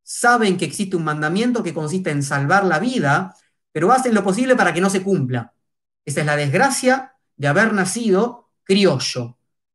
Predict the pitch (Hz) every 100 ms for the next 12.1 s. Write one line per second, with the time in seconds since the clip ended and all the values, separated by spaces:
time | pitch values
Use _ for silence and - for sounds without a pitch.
0 | _ _ _ _ _ 160 233 240 - 247
1 | 240 180 160 190 190 185 156 170 175 170
2 | - 247 151 127 139 147 156 220 220 175
3 | 165 190 185 151 214 190 175 180 208 220
4 | 175 196 - _ 147 151 190 185 185 220
5 | 190 185 - 196 190 160 147 151 160 131
6 | 123 123 - _ _ _ 151 170 147 190
7 | 175 175 175 190 170 151 135 131 135 123
8 | - _ _ _ _ _ _ _ _ _
9 | _ 254 247 196 226 220 190 160 190 214
10 | 196 165 170 214 233 147 143 175 156 156
11 | 190 196 _ _ _ _ _ - 143 127
12 | -